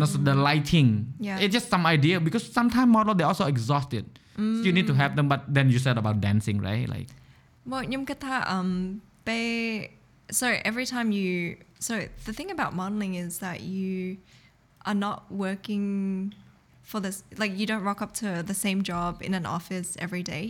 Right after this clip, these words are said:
Speaker 2: It's different people, different clients, different audience, every, every single job. So my motto is, "Kata kangye moi, di kangye lik di moi." So you have to give it your all.
Speaker 1: Mm.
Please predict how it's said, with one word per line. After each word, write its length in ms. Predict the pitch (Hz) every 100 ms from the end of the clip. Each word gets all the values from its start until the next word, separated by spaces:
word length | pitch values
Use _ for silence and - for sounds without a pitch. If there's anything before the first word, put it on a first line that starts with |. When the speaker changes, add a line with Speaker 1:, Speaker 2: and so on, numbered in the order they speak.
| 214
Speaker 2:
It's 120 | 190 - 214
different 280 | 208 185 - -
people, 220 | 196 190 185 180
different 240 | 185 170 -
clients, 340 | 180 175 180 - -
different 240 | - 185 - - - - 202
audience, 400 | 220 220 202 196 - 185
every, 280 | 196 196 190 180 -
every 240 | 196 202 202 208
single 240 | 196 185 175
job. 140 | - 196 - - - - -
So 80 | 220 208 202 208
my 80 | 247 220
motto 300 | 190 202 175 170 170 - 175
is, 160 | 175 175 - -
"Kata 320 | 190 208 196 190 185 190 - _ _ _ _
kangye 460 | 202 190 196 196 190 196 196
moi, 180 | 202 208 262 269 - _ _ _ -
di 100 | 170 -
kangye 280 | 180 180 180 175
lik 100 | 170 -
di 40 | 175 170
moi." 160 | 190 202 - _ -
So 60 | - 185
you 60 | 190 196
have 80 | -
to 40 | 190
give 100 | 180 175
it 60 | - 180
your 80 | -
all. 160 | 160 160 196 - -
Speaker 1:
Mm. 400 | 131 139 156